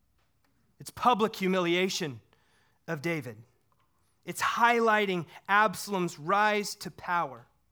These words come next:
And then we get into chapter seventeen, where Absalom is trying to figure out how he's going to essentially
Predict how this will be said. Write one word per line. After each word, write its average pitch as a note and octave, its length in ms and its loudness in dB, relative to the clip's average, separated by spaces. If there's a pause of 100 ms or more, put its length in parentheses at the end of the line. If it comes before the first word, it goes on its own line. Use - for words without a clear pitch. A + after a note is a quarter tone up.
(1120)
And E3+ 140 -2
then A3 200 2
we A3 100 0
get G3 220 -2
into G3 340 -2
chapter F#3 380 -4
seventeen, E3+ 720 -6 (1040)
where F3 120 -2
Absalom F#3 500 4
is F3 120 -4
trying F#3 300 0
to F3+ 100 -10
figure E3+ 380 -4
out E3+ 340 2 (260)
how G3 300 2
he's F#3 220 -6
going F3 320 -4
to D#3+ 180 -8
essentially E3 600 -6